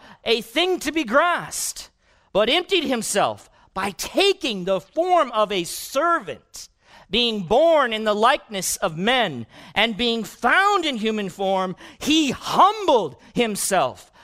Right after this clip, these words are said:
by becoming obedient to the point of death,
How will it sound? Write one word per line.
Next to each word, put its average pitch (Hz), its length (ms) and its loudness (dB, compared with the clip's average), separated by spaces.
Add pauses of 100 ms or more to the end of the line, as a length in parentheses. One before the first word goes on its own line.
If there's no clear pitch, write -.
by 202 140 4
becoming 240 480 -2
obedient 240 680 0 (160)
to 247 140 -2
the 220 120 4
point 302 520 0
of 165 240 -4
death, 226 380 2